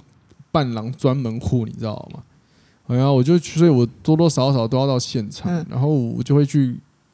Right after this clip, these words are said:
Speaker 1: 帮那些现场做一点什么嘛。
Speaker 2: 所以你，你当过很多次伴郎了？
Speaker 1: 嗯，算蛮多了吧。
Speaker 2: 哦。
Speaker 1: 我印象应该有，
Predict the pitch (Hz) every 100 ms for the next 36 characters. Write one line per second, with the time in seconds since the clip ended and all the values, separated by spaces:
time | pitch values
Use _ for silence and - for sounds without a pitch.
0 | _ 139 139 139 135 135 127 110 101 -
1 | 117 - 113 - - - - 50 - -
2 | - 208 220 202 175 - - 185 170 202
3 | 214 214 156 160 - 165 - 165 147 -
4 | - - - - 117 113 110 107 107 -
5 | 135 120 107 104 104 110 107 98 175 175
6 | - 190 175 185 202 160